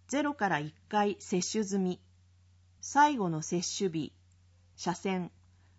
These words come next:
接種券等、オミクロン株対応ワクチンの対象者ではありません。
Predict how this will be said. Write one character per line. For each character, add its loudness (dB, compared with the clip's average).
接 0
種 -2
券 -2
等、 -2
オ 4
ミ 2
ク -2
ロ 4
ン 0
株 0
対 2
応 4
ワ 4
ク -16
チ -2
ン 2
の -4
対 2
象 -4
者 -2
で 0
は 4
あ 0
り 0
ま 0
せ -6
ん。 -8